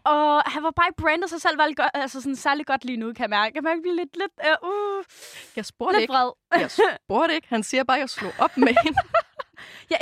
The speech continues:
Speaker 2: elsker, når folk, de snakker på en, og så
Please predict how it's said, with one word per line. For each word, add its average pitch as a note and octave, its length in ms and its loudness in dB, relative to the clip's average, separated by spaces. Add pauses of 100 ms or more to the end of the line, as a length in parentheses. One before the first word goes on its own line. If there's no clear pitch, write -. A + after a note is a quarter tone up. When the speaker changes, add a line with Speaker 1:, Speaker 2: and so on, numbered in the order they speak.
Speaker 2:
elsker, E4+ 220 0
når E4+ 80 0
folk, - 320 0 (280)
de D4 100 0
snakker C4+ 420 0
på - 120 -2 (120)
en, B3+ 320 -4 (260)
og C4 140 2
så C#4 240 2